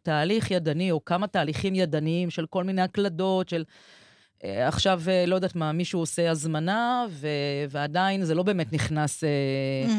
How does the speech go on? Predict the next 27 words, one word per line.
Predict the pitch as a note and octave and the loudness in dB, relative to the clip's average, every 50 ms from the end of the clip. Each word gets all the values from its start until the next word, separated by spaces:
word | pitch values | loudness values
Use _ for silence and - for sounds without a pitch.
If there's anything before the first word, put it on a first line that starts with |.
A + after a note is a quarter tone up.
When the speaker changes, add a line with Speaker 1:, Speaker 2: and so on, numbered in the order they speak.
| G#3 F#3+ F3 E3 - - | -2 -4 -6 -10 -8 -4
Speaker 1:
אה, | D#3+ D3+ D3+ | -2 0 0
למערכת | D3+ D#3 D3+ D3+ D#3 D#3 D#3 D3 E3+ E3+ - F#3+ F3 - E3+ | 0 0 0 0 0 0 0 0 0 0 0 -2 -2 -2 0
הארגונית, | D#3 D3+ D3+ D3 D3+ D3 C#3+ C#3+ C#3 D#3 E3 F#3+ A3 A#3 A#3 A#3+ - - | 0 0 0 0 0 -2 -2 -2 -2 -2 -2 0 2 2 0 0 0 -2
היוש-, | F3 D#3+ D#3 D#3 C#3+ - - - | 0 0 0 -2 -4 -6 -4 -4
היושבים | D#3 D3 D#3 D3+ C#3 D3 C#3 - D#3 D3+ G#3 A#3+ B3+ B3+ G#3+ | -2 0 0 0 0 0 -2 -2 -2 0 0 0 0 0 0
ו-, | E3+ E3+ | 0 0
Speaker 2:
הבנתי. | D3 D3+ | 0 0
Speaker 1:
ובודקים, | D3+ - D#3 E3+ F3 E3+ D#3 G#3 A3 A#3 G#3+ | 0 0 0 0 -2 0 0 2 2 2 2
ועושים | E3+ E3 D3+ - F#3+ F#3 | 2 0 0 0 -2 -2
כל | - G3 F#3 | 0 0 0
מיני | F#3+ F#3 F3+ | 0 0 0
הקלדות | E3+ - F3+ E3 D#3+ D3 F3+ G3 G3 - | 0 0 0 -2 0 0 0 -2 0 -2
לכל | D#3 - F#3+ | -4 -4 -2
מיני | F3+ F#3+ F#3 F3+ | -2 -2 -4 -2
מערכות | E3+ E3 D#3+ - - F#3 - E3+ | -2 -2 -4 -2 -4 -6 -6 -6
אס | F3 F3+ F3 - | -8 -8 -6 -6
ארבע | F3 D3 D3+ D3 F3 F#3+ | -6 -6 -2 0 0 0
מאות | G3+ G#3+ A3 A3 F#3+ E3 | 2 0 -2 -2 -2 -2
וכולי, | D#3+ E3 - - E3 F3 G3+ G#3+ | -2 -2 -2 -2 0 0 0 0
כדי | - G3+ E3+ E3 | 0 -2 -2 -2
לבדוק | E3 D3 C#3 F#3+ F#3 - - | -4 -4 -4 -4 -4 -4 -6
מלאי | E3+ F3 G3 G#3 F#3+ | -4 -2 -2 -2 -2
וכל | E3 - F#3 | -4 -6 -6
מה | F#3 F#3 | -6 -4
שדיברת | - E3+ D#3+ D#3+ F3 F3 E3+ E3+ | -2 -2 0 2 2 0 0 -2
קודם, | D#3 - G#3 A3 C#4 D4 B3+ | -4 -4 -4 -2 -2 -2 -4
אז... | A3 G3 | -4 -6